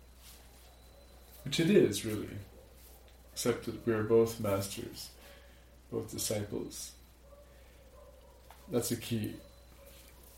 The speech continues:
If one partner feels superior to the other, thus one feels inferior to the other, this is not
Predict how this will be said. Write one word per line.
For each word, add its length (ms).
If 180
one 400
partner 360
feels 760
superior 720
to 100
the 200
other, 340
thus 460
one 360
feels 320
inferior 680
to 140
the 240
other, 220
this 120
is 140
not 420